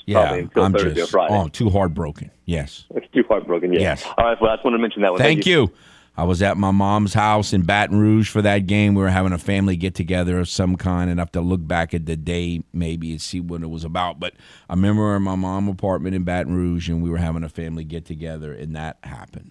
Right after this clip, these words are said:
Speaker 1: Oh, that was just awful. Oh, that was an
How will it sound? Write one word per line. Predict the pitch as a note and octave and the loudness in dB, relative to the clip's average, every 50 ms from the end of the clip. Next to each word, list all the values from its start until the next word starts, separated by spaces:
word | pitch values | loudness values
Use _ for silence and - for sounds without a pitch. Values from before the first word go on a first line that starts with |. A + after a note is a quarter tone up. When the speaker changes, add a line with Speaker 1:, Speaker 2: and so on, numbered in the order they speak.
| _ - | _ -8
Speaker 1:
Oh, | F#2 G2 G2+ G2 F#2+ F2+ | -4 -2 -2 -2 -2 -4
that | D#2+ C#2 A#1+ | -8 -12 -14
was | A#1+ - - | -16 -18 -18
just | - - - - - | -18 -18 -18 -18 -18
awful. | - - - _ - _ _ _ _ _ _ _ _ _ _ _ _ _ _ _ _ _ _ _ _ _ A2+ | -18 -20 -20 _ -20 _ _ _ _ _ _ _ _ _ _ _ _ _ _ _ _ _ _ _ _ _ -4
Oh, | A#2 A2+ - - - | -4 -4 -6 -8 -6
that | G2 G#2+ A#2 - - - | -2 0 0 0 0 -2
was | G2 G2 F#2+ F2+ F2+ F2 F2 D#2 - - | -2 -2 0 0 -2 -2 -4 -6 -8 -6
an | F2 E2+ E2+ D#2 | -6 -4 -4 -6